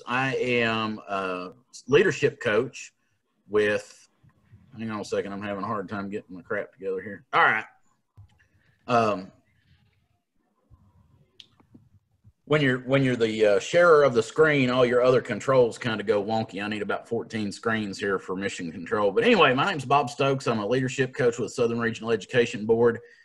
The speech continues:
Um, I've worked with High Schools at Work program, Making Middle Grades Work program, tech-, technology centers that work program. Basically, anybody that wants to work, just give me a call. We'll come help you out.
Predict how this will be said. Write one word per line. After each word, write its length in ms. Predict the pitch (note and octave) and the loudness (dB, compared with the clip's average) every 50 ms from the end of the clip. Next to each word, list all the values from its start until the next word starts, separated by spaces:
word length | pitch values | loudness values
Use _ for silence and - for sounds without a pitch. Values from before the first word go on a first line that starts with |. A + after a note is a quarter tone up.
| _ _ _ - | _ _ _ -2
Um, 380 | G2 F#2+ F#2+ F#2+ F#2 F2+ D#2+ - | 0 0 0 -2 -4 -6 -6 -6
I've 120 | G#2+ G2 | -4 2
worked 240 | A#2 A#2+ A2+ - - | 2 2 2 2 0
with 100 | A#2 A2+ | 0 2
High 140 | A#2 A#2 A#2+ | 2 2 2
Schools 280 | A#2+ - B2 A#2+ A#2 | 0 -2 -4 -6 -6
at 80 | A#2 - | -6 0
Work 240 | G#2 A#2+ A#2+ A#2 - | 2 2 2 2 2
program, 600 | - B2 A#2 A2+ A2 A#2 A#2 A#2 A#2 A#2 A2+ A2 | 2 2 4 4 4 4 2 2 0 0 0 0
Making 240 | A2 A2+ - G2+ | 0 0 -2 -2
Middle 160 | G#2+ A#2 A#2 G#2+ | 0 0 0 2
Grades 320 | G#2+ A#2 A#2 A2+ G#2 G#2+ | 4 4 4 4 2 2
Work 200 | A#2 A#2+ A#2 - | 2 2 2 2
program, 400 | - A2+ A#2 A2 A2 A#2 A2+ G#2+ | 0 0 0 2 2 0 -2 -2
tech-, 220 | - - A#2 - - - A#2 A#2 A#2 A2 - - _ _ _ | 0 0 -2 -2 -2 -4 -2 -2 -2 -2 -4 -10 _ _ _
technology 500 | - B2+ - - A2 A#2+ C3+ C#3 A#2 A2+ | -2 -2 0 2 2 2 2 2 0 -2
centers 380 | A2+ - - A#2+ A#2+ A#2 A2 - | -6 -4 -2 -2 0 0 -2 -4
that 120 | G#2+ - | -6 0
work 240 | G#2+ A#2+ A#2 A2+ - | 2 2 2 2 0
program. 460 | - A#2 A2 G#2+ A2 A2+ A2 G#2+ G#2+ - _ _ _ _ - - _ _ _ | -2 0 0 0 0 -2 -2 -4 -6 -10 _ _ _ _ -20 -20 _ _ _
Basically, 420 | D3+ G#3+ A3+ - - - F3+ E3 | 6 6 6 4 0 -2 0 0
anybody 360 | D#3+ E3+ D#3+ D3 D#3 D3+ D3 | 0 -2 0 2 6 6 6
that 100 | C#3 D3+ | 6 6
wants 240 | B2+ C#3+ D#3 C#3+ - | 2 0 -2 -2 -2
to 80 | - A#2 | -4 -4
work, 400 | A2+ C3+ D3 D3 D3+ D3 - - | 0 2 4 4 2 2 -2 -6
just 160 | A#2 A2 - | -8 -6 -4
give 100 | C3 A#2+ | -4 -2
me 100 | B2 A#2+ | 0 -2
a 60 | A#2 | -2
call. 300 | - - A#2 A#2 A#2 A2+ | -2 0 0 0 0 0
We'll 140 | A2+ A2 - | -2 -4 -4
come 200 | - B2 A2 G#2 | -4 -6 -8 -6
help 240 | A2+ A2 G2+ - - | -6 -6 -6 -6 -4
you 120 | F#2+ F#2+ | -4 -2
out. 220 | G#2 G2+ D2 C2+ | -2 -2 -2 -4